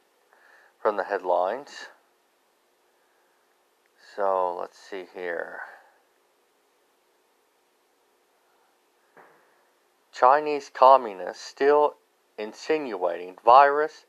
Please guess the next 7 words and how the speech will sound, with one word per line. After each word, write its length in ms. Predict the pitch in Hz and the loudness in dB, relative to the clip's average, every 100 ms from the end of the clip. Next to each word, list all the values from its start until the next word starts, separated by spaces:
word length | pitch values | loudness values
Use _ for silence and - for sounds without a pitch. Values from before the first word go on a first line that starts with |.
| _ _ _ - | _ _ _ -8
originated 880 | 104 113 135 - 131 127 123 131 127 - | -2 0 0 -2 -4 -2 -2 -4 -6 4
elsewhere 800 | 123 107 - 101 92 87 92 - _ _ _ _ _ _ _ _ _ _ | 6 6 0 -2 -2 -2 -6 -10 _ _ _ _ _ _ _ _ _ _
as 320 | 104 104 98 110 | 2 2 0 -4
World 460 | 110 127 135 135 - | 4 6 6 4 6
Health 280 | 131 123 | 6 6
Organizational 1040 | 117 98 98 95 104 101 - 104 101 98 98 | 0 0 -2 0 0 0 -8 -10 -6 -6 -8
team 580 | - 139 123 101 98 101 | -12 -10 -8 -10 -14 -18